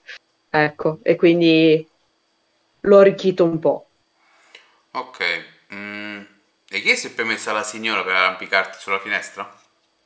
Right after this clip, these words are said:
Speaker 1: <laughs> No, ma eravamo all'evento dell'anno scorso del Burto Comics, sempre lì a Finalborgo,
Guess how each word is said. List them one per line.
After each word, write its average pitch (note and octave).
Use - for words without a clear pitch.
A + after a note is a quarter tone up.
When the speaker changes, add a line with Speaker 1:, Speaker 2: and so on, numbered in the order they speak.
Speaker 1:
<laughs> -
No, A3+
ma F3+
eravamo F3+
all'evento F#3
dell'anno F3+
scorso F3+
del F3+
Burto F#3
Comics, G3+
sempre F3
lì D#3
a D#3
Finalborgo, E3+